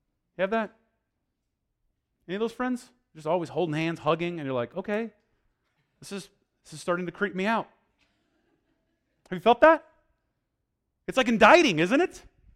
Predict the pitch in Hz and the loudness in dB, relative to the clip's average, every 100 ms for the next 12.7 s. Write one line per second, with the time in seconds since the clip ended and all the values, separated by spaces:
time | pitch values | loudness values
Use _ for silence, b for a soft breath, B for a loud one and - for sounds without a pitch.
0 | _ _ _ _ - 233 294 - 302 - | _ _ _ _ 0 6 6 4 -2 0
1 | 226 240 254 247 277 392 370 202 226 214 | 4 4 4 0 0 -2 -2 -2 -2 -2
2 | b b b - 262 349 247 185 196 240 | b b b 8 8 10 4 4 4 4
3 | 214 190 170 175 170 170 170 190 254 247 | 4 6 8 6 4 4 6 6 4 2
4 | 214 - 285 320 269 214 214 - 226 - | 2 4 4 4 2 2 2 0 -4 2
5 | 247 277 247 247 320 233 202 - - 196 | 6 10 10 12 10 8 6 0 -4 2
6 | 202 196 - _ 190 185 185 175 302 - | 4 4 2 _ -10 -6 2 6 6 4
7 | 156 139 185 277 339 - _ _ _ _ | -6 0 0 2 -2 -6 _ _ _ _
8 | _ _ 240 247 233 262 339 247 175 175 | _ _ 0 2 4 6 6 0 0 -2
9 | 135 156 - - 170 233 - - 120 113 | 0 -8 -10 2 2 2 -12 -18 -10 -6
10 | 127 220 _ _ _ _ _ _ _ _ | -6 -8 _ _ _ _ _ _ _ _
11 | _ _ _ _ _ _ _ 143 147 147 | _ _ _ _ _ _ _ -6 -2 -2
12 | 170 175 214 254 127 95 - | 0 0 0 0 -2 -4 -16